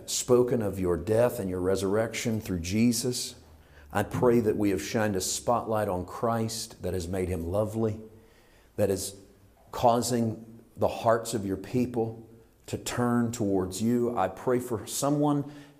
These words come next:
in this house or watching or listening to this message who is in the darkness. The sun is coming up.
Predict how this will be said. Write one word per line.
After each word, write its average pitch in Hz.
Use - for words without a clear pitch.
in 127
this 117
house 147
or 104
watching 120
or 95
listening 110
to 98
this 90
message 110
who 117
is 110
in 139
the 127
darkness. 101
The 113
sun 139
is 95
coming 69
up. -